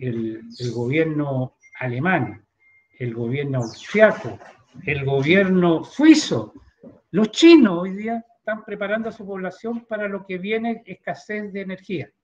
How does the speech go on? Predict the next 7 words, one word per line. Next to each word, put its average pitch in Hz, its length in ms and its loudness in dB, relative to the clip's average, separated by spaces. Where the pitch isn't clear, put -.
apagón, 156 580 -6
escasez 165 440 -12
de 165 60 -8
energía. 151 420 -14
Miren, 202 540 2
cómo, 247 680 -2
eh, 160 720 -12